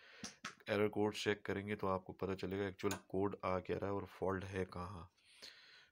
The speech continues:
तो ये लैंप लगा हुआ, एक्सपोजर लैंप, इसको आप थोड़ा सा आगे करेंगे, ठीक है, तो आपको यहाँ पे एक सेंसर नज़र आएगा, ये होता है कैरिज होम सेंसर, ठीक है। इससे कोड आता है तीन सौ बासठ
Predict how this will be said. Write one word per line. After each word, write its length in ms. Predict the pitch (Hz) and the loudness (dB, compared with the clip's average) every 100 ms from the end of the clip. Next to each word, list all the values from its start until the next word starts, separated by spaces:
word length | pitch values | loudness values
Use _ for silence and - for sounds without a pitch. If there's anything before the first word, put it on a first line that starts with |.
| _ | _
तो 220 | 98 95 95 | -4 -2 -2
ये 300 | 92 101 113 | 0 0 0
लैंप 500 | 101 92 101 110 107 _ _ _ _ | 0 0 0 0 -6 _ _ _ _
लगा 220 | 92 95 | -2 2
हुआ, 180 | 107 104 | 4 4
एक्सपोजर 440 | 101 - 98 95 98 | 2 -2 -4 -2 0
लैंप, 280 | 95 104 95 | 0 -2 -6
इसको 240 | - 95 | -2 -2
आप 100 | 90 98 | -2 0
थोड़ा 160 | 95 | 0
सा 200 | 92 95 | 2 2
आगे 120 | 92 101 | 4 2
करेंगे, 360 | 98 107 104 98 _ _ - - - - - _ - | 2 0 -2 -6 _ _ -20 -20 -20 -20 -20 _ -10
ठीक 140 | 104 | -4
है, 80 | 110 | -4
तो 160 | - | 0
आपको 360 | 101 107 107 110 | 2 2 2 -4
यहाँ 200 | 101 101 | 0 0
पे 100 | 98 | 0
एक 120 | 110 | -4
सेंसर 480 | - - 90 90 98 | -6 -8 -6 -6 -6
नज़र 300 | 92 87 90 87 | -6 -6 -4 -4
आएगा, 180 | 87 104 | -4 -6
ये 360 | 92 87 95 | -6 -4 -4
होता 280 | 95 90 104 | -4 -4 -4
है 60 | 104 | -4
कैरिज 400 | - 90 101 92 | -2 -2 0 -2
होम 260 | 92 92 | -4 -4
सेंसर, 460 | 90 85 82 85 90 _ - - - - _ - | -6 -8 -8 -12 -12 _ -20 -20 -20 -20 _ -12
ठीक 180 | 95 | -6
है। 160 | 113 95 - | -4 -6 -6
इससे 320 | 104 - - 107 98 | -6 -6 -6 -4 0
कोड 180 | 101 | 2
आता 260 | 101 92 110 | 2 2 2
है 100 | 110 | 0
तीन 360 | - 98 101 104 | -2 -6 -6 -8
सौ 200 | - 98 101 98 87 | -4 -4 -2 -4 -6
बासठ 440 | 85 - 120 - | -6 -2 -4 -4